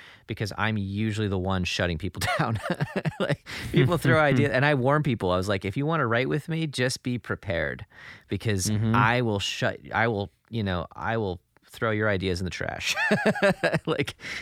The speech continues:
Speaker 1: you
Speaker 2: Yeah,
Speaker 1: know,
Speaker 2: it
Speaker 1: if I don't
Speaker 2: takes,
Speaker 1: like it, I'm
Speaker 2: it,
Speaker 1: gonna tell you. And that's
Speaker 2: it
Speaker 1: it.
Speaker 2: takes emotional sec-, um, maturity.
Speaker 1: It does.
Speaker 2: It takes emotional secu-, it takes emotional maturity, and what it does is it,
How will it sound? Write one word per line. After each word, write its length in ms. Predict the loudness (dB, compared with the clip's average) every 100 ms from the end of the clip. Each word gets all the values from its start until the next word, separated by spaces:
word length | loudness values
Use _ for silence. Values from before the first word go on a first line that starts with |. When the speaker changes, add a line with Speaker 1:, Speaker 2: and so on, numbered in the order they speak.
| -12 -10
Speaker 1:
you 240 | -4 4 6
Speaker 2:
Yeah, 60 |
Speaker 1:
know, 180 | 6 6
Speaker 2:
it 140 | 4 4
Speaker 1:
if 120 | 6
I 120 | 6
don't 80 | 6
Speaker 2:
takes, 280 | 6 4 4
Speaker 1:
like 20 |
it, 60 | 2
I'm 200 | 4 4
Speaker 2:
it, 20 |
Speaker 1:
gonna 160 | 4 0
tell 240 | 2 0
you. 280 | 0 -2 -6
And 240 | -2 0 2
that's 360 | 2 0 -4 0
Speaker 2:
it 120 | 0
Speaker 1:
it. 40 | 2
Speaker 2:
takes 300 | 2 2 2
emotional 1080 | 4 6 4 2 2 4 4 4 2 0
sec-, 360 | -2 -6 -8 -12 -6
um, 520 | -6 -4 -6 -8 -10 -16 _
maturity. 640 | -4 -2 -2 -2 -4 -8 -12 _ _ _
Speaker 1:
It 80 | -4
does. 240 | 2 2 4
Speaker 2:
It 40 |
takes 160 | 2 0
emotional 480 | -2 0 -2 -2 -6
secu-, 320 | -6 -10 -12 -14 -20 _ _ -4
it 140 | -2
takes 240 | 0 -2 0
emotional 440 | 2 2 0 -2
maturity, 540 | -4 -4 -2 -2 -2 -2
and 240 | -2 0
what 140 | 0
it 100 | -2
does 240 | -2 -4 -2
is 220 | -4 -4
it, 120 | -6